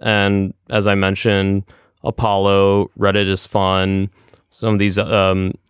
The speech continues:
Bacon Reader, they're, they're dead. They're gone now. And I'm sure that there are some places that are going to try to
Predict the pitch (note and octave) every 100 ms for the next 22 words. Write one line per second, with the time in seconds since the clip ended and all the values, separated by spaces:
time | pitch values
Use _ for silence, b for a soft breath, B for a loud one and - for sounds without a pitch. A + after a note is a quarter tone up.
0 | - G#2+ G#2 G#2+ G#2 G#2 G#2 G#2 G#2 -
1 | _ - G#2 G2+ G2 G2+ G2+ F#2+ _ _
2 | - A2 G#2+ F2+ F#2+ A2+ - _ - G#2
3 | G2 G2+ G2 F2+ F#2 G2+ A2 A#2 A#2+ b
4 | b b b - B2+ B2+ B2 A#2+ G2+ _
5 | - C3 B2 - C3 C#3+ C3 B2+ B2 -
6 | A2 - A#2 A2+ A2 A2 - G#2 G#2+ A2
7 | - G#2+ G#2+ A2+ A2 G#2+ G#2+ G#2 G2+ F#2+
8 | - G2 G2+ G2+ - G#2+ F#2+ G2 G2+ G2
9 | G2 F#2+